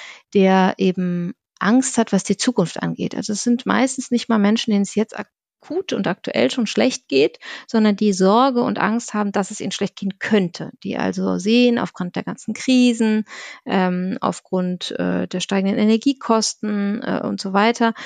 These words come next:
könnte es ihnen künftig schlechter gehen. Äh, das ist ja auch, also ich meine, es ist ja Teil der deutschen Erzählung irgendwie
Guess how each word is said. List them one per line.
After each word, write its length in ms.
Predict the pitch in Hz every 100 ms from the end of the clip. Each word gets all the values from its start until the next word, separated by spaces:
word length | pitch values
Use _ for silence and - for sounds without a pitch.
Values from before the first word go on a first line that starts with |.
| -
könnte 320 | - 233 277 262
es 100 | -
ihnen 120 | 202
künftig 400 | 214 190 185 -
schlechter 600 | 202 202 196 - - 226
gehen. 300 | 233 262 370 403 -
Äh, 180 | 214
das 200 | 202 190
ist 160 | - -
ja 140 | -
auch, 260 | - 202 - -
also 140 | 196
ich 40 |
meine, 120 | 208 190
es 60 |
ist 40 | -
ja 60 |
Teil 180 | - 202
der 100 | 202
deutschen 380 | 185 190 208 -
Erzählung 560 | - - 214 233 214 185
irgendwie 380 | 202 - 208